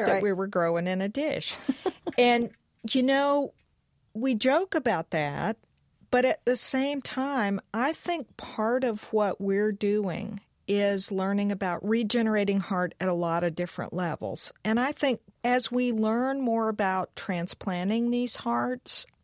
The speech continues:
Speaker 1: what makes what we're doing a little bit different than what exists out there already is we would, in-, if we wanted to build you a heart, we would take a, a cadaver scaffold from a pig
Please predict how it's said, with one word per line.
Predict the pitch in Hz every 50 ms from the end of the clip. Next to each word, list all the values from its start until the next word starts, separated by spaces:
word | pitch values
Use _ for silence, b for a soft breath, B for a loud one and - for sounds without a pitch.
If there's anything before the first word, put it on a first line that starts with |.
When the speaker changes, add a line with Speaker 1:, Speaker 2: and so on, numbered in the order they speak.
| _ _ _
Speaker 1:
what | - 226 220 247 247 247 233 -
makes | 233 233 233 247 285 330 - - - -
what | 302 262 -
we're | 233 233 226
doing | 214 208 233 220 214 202 190 190 175 - - -
a | 196 202
little | 208 220 233
bit | 254 233 - - -
different | - 180 175 180 - - - 208 208 220 233 233 - _ _ _ _ _ _ _ _ _ _ _
than | - 190 202 196 190 185 185 185 185 185 185 190
what | 190 196 190 190
exists | 190 180 - - 214 196 202 - -
out | 208 185 190 -
there | 214 190 175
already | 175 175 180 180 190 190 196 190
is | 180 190 -
we | 208 226 262
would, | 269 277 269 247
in-, | 240 208 196 - - - - _ - -
if | 208 202 - 240
we | 247 269
wanted | 302 320 311 262
to | 247 208
build | - 190 185 175 -
you | 190 180 175 185
a | 175
heart, | - - - - - - - _ _ _ _ _ B B B B B B B B
we | - 202 220 240
would | 254 294 285
take | - - 247 226 214 214 - - - _ _ _ _ _ _ _ _
a, | 196 220 - _ _ _ _
a | 208 214
cadaver | - - 208 214 196 175 165 165 - - 175 196
scaffold | - - - - 196 175 165 165 - - 165 156 156 160 -
from | - - 202 220
a | 269 285
pig | - - - 196 180 180 190 214 254 -